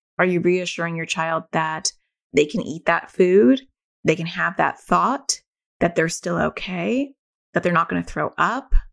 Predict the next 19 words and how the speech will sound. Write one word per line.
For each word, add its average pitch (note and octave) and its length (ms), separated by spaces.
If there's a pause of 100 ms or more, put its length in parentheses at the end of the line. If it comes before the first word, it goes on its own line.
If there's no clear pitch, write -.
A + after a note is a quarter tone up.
(340)
that E3 380
they D#3+ 140
are D3+ 180
safe? - 680 (720)
Or F#3+ 600 (280)
are G3 100
you F#3+ 140
reassuring G3 440
your F3+ 80
child E3+ 400
that D#3 360 (1120)
they E3+ 120
have E3+ 260
the F3+ 80
tools F3 380
to - 100
get - 200
through G#3 200
this? - 420